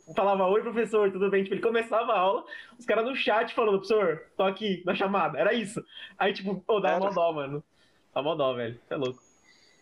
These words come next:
Speaker 2: Era, é, foi complicado. Mas, eu falo, ao mesmo tempo que foi difícil, foi bom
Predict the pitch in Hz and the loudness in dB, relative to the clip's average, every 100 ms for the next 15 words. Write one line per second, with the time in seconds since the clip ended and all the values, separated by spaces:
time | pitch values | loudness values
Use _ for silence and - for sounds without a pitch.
0 | _ _ _ _ _ _ 107 110 117 113 | _ _ _ _ _ _ -4 0 2 2
1 | 101 - _ - 120 135 147 139 - 107 | 0 -4 _ -4 -2 -2 -4 -8 -4 -2
2 | 101 - _ 135 175 - - _ - 165 | -2 -4 _ -2 0 -2 -6 _ -4 0
3 | 127 123 156 165 151 135 135 - 123 - | 0 2 0 -2 -4 -4 -4 -6 -6 -4
4 | 117 110 104 - 139 151 - - 95 - | -4 -4 -6 -4 -2 0 0 -2 -6 -16
5 | _ - 151 139 143 | _ -4 -2 0 0